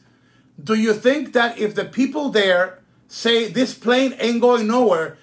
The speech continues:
do you think that a technicality or a word used like there's a malfunction in a plane? Listen,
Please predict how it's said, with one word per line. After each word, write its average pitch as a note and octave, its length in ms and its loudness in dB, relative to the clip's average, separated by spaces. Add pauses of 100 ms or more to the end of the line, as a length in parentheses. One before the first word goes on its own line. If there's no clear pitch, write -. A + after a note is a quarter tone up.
(240)
do A3 80 -4
you C4 120 -2
think C#4 260 -2
that B3 100 0
a G3 80 0
technicality A#3+ 920 -2
or G3 200 4
a F3 40 2
word G#3+ 220 2
used A3+ 260 -4
like G3 160 -2
there's F3 140 -4
a D#3+ 100 -6
malfunction G#3+ 720 -4 (300)
in F3 120 -8
a G3 60 0
plane? A3 380 -2
Listen, A#3+ 440 -2